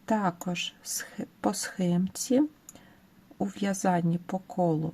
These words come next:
немає, так би мовити, виворітних рядків.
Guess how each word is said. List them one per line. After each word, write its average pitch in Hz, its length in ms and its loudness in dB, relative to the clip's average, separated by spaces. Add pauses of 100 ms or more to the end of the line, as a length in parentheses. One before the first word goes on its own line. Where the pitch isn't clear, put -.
(120)
немає, 180 760 2 (760)
так 180 320 -2
би 175 80 4
мовити, 170 640 2
виворітних 160 880 0
рядків. 190 600 0